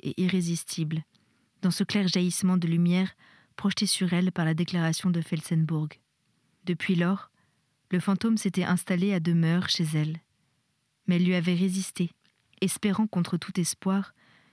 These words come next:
que la déclaration du président ne se traduirait pas en actes,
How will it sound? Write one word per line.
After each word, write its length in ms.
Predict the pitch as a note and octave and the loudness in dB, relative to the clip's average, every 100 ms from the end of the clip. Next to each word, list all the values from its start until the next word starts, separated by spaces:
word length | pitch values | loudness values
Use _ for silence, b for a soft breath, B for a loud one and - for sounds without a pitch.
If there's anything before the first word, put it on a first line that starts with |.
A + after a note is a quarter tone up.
| b b | b b
que 80 | - | 0
la 80 | F#3+ | 2
déclaration 580 | G3+ G#3+ G3 F#3+ - A3 | 2 2 2 2 2 2
du 120 | F3+ | 0
président 600 | - F#3 F3 E3 F#3+ G3+ - _ - | -2 0 0 0 0 0 -4 _ -2
ne 80 | E3+ | -2
se 120 | - | 0
traduirait 520 | - G3 F3+ F#3+ F3+ | -2 0 2 2 0
pas 160 | - F#3 | 2 2
en 200 | E3+ D#3+ | 4 4
actes, 360 | D#3+ - - | 0 -4 -18